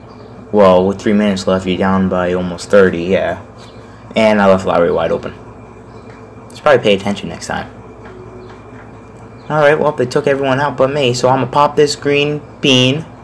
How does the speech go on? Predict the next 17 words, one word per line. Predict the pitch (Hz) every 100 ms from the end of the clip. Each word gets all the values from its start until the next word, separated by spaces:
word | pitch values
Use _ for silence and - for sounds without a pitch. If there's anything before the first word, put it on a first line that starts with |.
| - - - - - - - - - - -
and | 107 107
just | 117 120 120 123 123 - 190 123 120 - - - -
add | - 110
salt | 113 117 120
to | -
the | 110
wound. | 120 135 92 - - - - - - - - - -
They | 110
literally | 123 131 120
have | 120 117 110 - - -
the | -
crappy | 101 - 123 117
squad | - 101 101
out | 98 101
except | 107 107
for | 73
Lowry, | 104 113 117 117 117 120